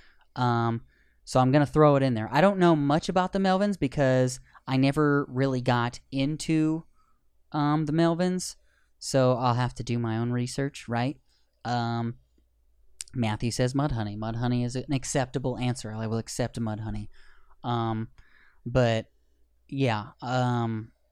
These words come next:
I'm really excited to see this, like, I don't know how many part series they're gonna do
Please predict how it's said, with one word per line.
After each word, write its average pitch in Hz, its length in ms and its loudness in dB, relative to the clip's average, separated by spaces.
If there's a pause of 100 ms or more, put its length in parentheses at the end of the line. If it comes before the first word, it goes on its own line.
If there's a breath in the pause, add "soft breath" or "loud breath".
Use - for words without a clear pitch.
(560)
I'm 160 120 2
really 196 220 6
excited 160 440 2
to 131 60 -6
see 131 500 0 (120)
this, 131 320 -6
like, 113 280 -6 (580)
I 147 80 0
don't 196 100 2
know 180 100 4
how 151 140 2
many 147 180 2
part 139 380 -2
series 147 420 2
they're 147 140 2
gonna 151 200 2
do 156 340 0